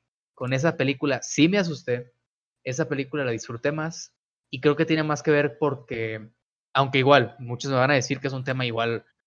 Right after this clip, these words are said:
bastante repetitivo porque son posesiones demoníacas y también sectas y así, pero la disfruté más en general. Creo que está mejor realizada como película esta, la de Midsommar,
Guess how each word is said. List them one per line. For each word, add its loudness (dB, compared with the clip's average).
bastante 2
repetitivo 0
porque -10
son -10
posesiones 0
demoníacas 0
y -8
también -6
sectas -2
y -8
así, -8
pero -4
la -2
disfruté 0
más 0
en -10
general. -4
Creo 6
que -2
está 4
mejor 2
realizada 2
como -6
película -2
esta, 0
la -2
de -4
Midsommar, -8